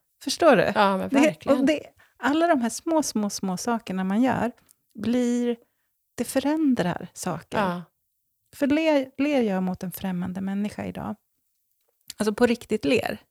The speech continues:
Speaker 1: inte bara utom så här, eller håller upp dörren.
Speaker 2: Mm.
Speaker 1: Så, alltså om någon håller upp dörren åt mig, då blir jag glad.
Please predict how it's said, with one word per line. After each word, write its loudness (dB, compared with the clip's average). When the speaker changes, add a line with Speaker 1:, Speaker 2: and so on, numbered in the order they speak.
Speaker 1:
inte 0
bara -2
utom 0
så 0
här, 0
eller -2
håller 0
upp -2
dörren. -4
Speaker 2:
Mm. -4
Speaker 1:
Så, 2
alltså 2
om 6
någon 6
håller 2
upp 0
dörren -2
åt -12
mig, -8
då -2
blir 2
jag -2
glad. -6